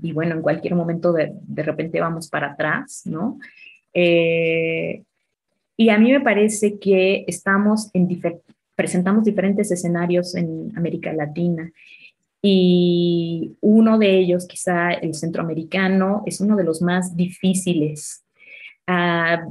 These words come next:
Guatemala, eh, tiene unas particularidades, este,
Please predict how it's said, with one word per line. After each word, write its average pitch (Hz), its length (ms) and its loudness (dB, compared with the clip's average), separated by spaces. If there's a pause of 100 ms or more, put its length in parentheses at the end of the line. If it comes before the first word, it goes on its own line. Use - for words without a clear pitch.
(140)
Guatemala, 202 880 2
eh, 185 140 0
tiene 208 560 2
unas 202 240 2
particularidades, 180 1300 -2
este, 160 1120 -2